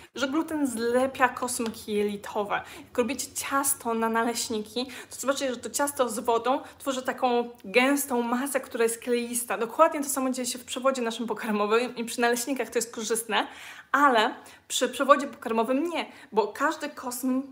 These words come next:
kosmek, kosmk jelitowy powinien być oddzielny i po całej powierzchni tego kosmka powinna w-, powinno następować wchłanianie strawionych pokarmów,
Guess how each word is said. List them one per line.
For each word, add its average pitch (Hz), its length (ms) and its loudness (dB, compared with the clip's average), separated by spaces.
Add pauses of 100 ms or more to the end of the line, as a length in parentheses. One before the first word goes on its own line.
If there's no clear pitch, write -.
kosmek, - 600 -10
kosmk 254 400 -6 (440)
jelitowy 240 500 4
powinien 247 300 0
być 247 140 -4
oddzielny 226 720 0 (360)
i 302 160 0
po 277 160 2
całej 294 300 -4
powierzchni 277 540 0
tego 220 220 -2
kosmka 220 520 -6
powinna 254 380 0
w-, - 480 -10
powinno 247 300 0
następować 254 440 -4
wchłanianie 254 840 0 (300)
strawionych 269 760 0 (1400)
pokarmów, 254 800 0